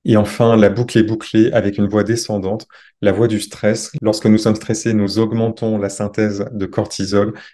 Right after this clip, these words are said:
et ce cortisol va rendre l'intestin plus perméable et laisser passer des choses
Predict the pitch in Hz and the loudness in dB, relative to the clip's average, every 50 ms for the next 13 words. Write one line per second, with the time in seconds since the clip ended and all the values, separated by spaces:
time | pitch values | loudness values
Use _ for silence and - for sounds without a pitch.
0 | _ - 107 - - 95 - - - - - 113 107 110 113 113 107 101 101 98 | _ -4 -4 -2 -2 -2 0 0 0 0 2 2 2 4 2 2 4 2 2 2
1 | 95 101 107 110 104 104 98 110 104 98 95 - 101 - - - 107 107 107 - | 2 2 2 2 2 0 -2 -2 -2 -4 -4 -4 -6 -8 -6 -4 -2 -2 -2 -4
2 | - - - 123 113 - 117 107 104 98 92 92 95 101 104 104 - - _ _ | -6 -2 -2 0 0 0 0 -2 0 -2 -2 -2 -2 -2 -2 -4 -6 -10 _ _
3 | _ _ - 107 101 101 104 104 - 110 107 104 101 - 107 101 101 98 98 - | _ _ -2 0 2 2 2 0 0 0 0 0 0 -2 -2 -4 -2 -4 -4 -4
4 | - 117 113 107 107 104 | -2 -2 0 0 0 -2